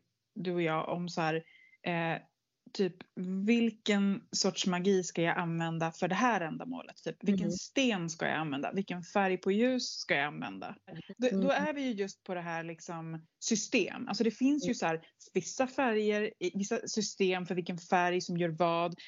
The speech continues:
Speaker 1: vilken sten som gör vad, vilket träd som gör vad, liksom.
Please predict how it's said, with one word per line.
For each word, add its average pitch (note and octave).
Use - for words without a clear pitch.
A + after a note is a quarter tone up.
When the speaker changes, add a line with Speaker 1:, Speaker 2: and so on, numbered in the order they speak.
Speaker 1:
vilken F3+
sten F#3
som F#3
gör F3+
vad, E3+
vilket A#3+
träd A3
som G#3+
gör G#3
vad, F3
liksom. F3